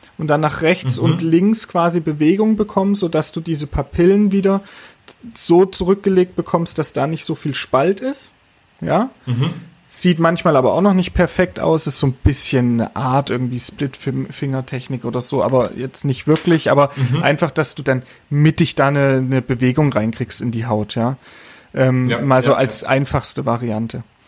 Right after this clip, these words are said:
Speaker 1: Und dann, dann
Speaker 2: Okay.
Speaker 1: hast du zwei Nähte in der Regel mesial distal an, in den Papillen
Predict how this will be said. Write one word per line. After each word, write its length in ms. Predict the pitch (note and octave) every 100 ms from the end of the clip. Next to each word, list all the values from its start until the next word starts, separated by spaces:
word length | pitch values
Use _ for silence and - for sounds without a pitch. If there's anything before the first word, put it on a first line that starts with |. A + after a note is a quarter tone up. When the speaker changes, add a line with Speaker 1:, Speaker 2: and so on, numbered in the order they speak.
| _ _
Speaker 1:
Und 200 | C#3+ B2+
dann, 280 | C3+ C#3+ C#3+
dann 240 | - C#3 C3+
Speaker 2:
Okay. 40 |
Speaker 1:
hast 240 | C#3 -
du 300 | D3 C#3+ C#3+ -
zwei 580 | - - C3 D3 D#3+ -
Nähte 400 | D3 D3+ D#3 D3+
in 160 | - C#3+
der 140 | C#3
Regel 320 | D3 C#3+ C#3+
mesial 440 | C#3 C#3+ C#3 C3+ B2+
distal 760 | D3+ - - C#3+ C3+ C3+ C#3
an, 220 | A#2+ B2
in 260 | - C#3 C3+
den 260 | C3 B2+ B2+
Papillen 600 | C#3 - D3+ D3 D3